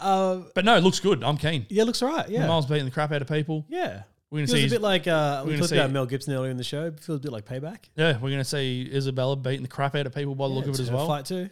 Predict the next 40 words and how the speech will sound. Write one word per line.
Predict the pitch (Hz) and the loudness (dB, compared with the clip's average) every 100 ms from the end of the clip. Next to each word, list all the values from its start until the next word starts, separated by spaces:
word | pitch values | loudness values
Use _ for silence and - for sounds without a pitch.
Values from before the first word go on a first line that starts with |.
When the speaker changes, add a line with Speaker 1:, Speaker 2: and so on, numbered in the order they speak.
| _ | _
Speaker 2:
I'm | 123 127 127 _ | -8 -6 -6 _
keen. | 139 139 107 _ - | -6 -4 -4 _ -8
Bring | 151 | -2
it | 143 | 0
on. | 135 101 - | 0 -4 -14
Speaker 1:
Let's | 120 | -8
do | 139 143 | -4 -4
it. | - - - | -4 -14 -8
Speaker 2:
Bring | 139 | -2
it | |
on. | 151 160 160 | 2 2 2
Speaker 1:
Um, | 160 151 - | -2 -10 -10
mate, | 190 233 | -4 -2
that's | 233 226 | 0 2
us | 240 | 0
for | - | 0
the | 254 | -4
day. | 170 92 - | -4 -4 -6
Speaker 2:
That's | 139 | -2
us. | 160 160 - | 0 0 -2
That's | 143 160 | -6 -4
it. | 156 - - | -4 -6 -6
Speaker 1:
Cheers | 180 | -6
for | - | -4
tuning | 139 131 | -4 -4
in, | 170 | -4
guys. | 180 180 185 - _ - | -4 -4 -6 -12 _ -10
Um, | 131 127 123 120 113 - _ _ | -4 -2 -2 -6 -10 -14 _ _
there | 127 | -6
was | 123 | -4
a | |
bit | 147 | -4
of | 131 | -4
news | 139 139 | -4 -6
there. | 147 | -6
We | 131 | -6
got | 123 | -8
through | - 156 | -8 -6
it | 151 | -2
all. | 156 151 | -2 -4